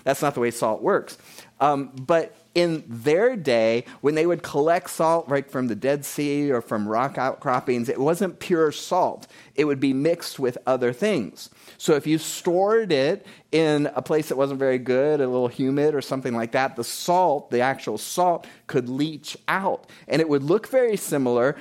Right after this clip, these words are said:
but when you would go to grab the salt and you would taste it or you would put it on your food, it wouldn't do what it was supposed to do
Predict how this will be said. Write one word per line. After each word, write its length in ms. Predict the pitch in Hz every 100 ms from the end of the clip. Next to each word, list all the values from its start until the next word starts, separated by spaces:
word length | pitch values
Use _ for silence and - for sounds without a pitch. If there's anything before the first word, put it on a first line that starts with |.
| -
but 140 | 156 147
when 140 | 170
you 100 | 160
would 220 | 156 143
go 340 | 135 170 190 180
to 180 | 185 147
grab 600 | 120 143 180 190 175 165
the 120 | 151
salt 640 | - 175 180 185 165 -
and 120 | 127
you 60 | 131
would 140 | 123
taste 460 | - 160 170 170 -
it 160 | 143 127
or 80 |
you 100 | 123
would 140 | 131 127
put 140 | 165
it 60 | 156
on 100 | 151
your 100 | 135
food, 200 | 214 208
it 120 | 151
wouldn't 480 | 175 175 180 165 120
do 240 | 156 196 196
what 200 | 170 170
it 80 |
was 160 | 151 139
supposed 540 | - 147 165 156 -
to 60 | 123
do 540 | 117 208 233 151 175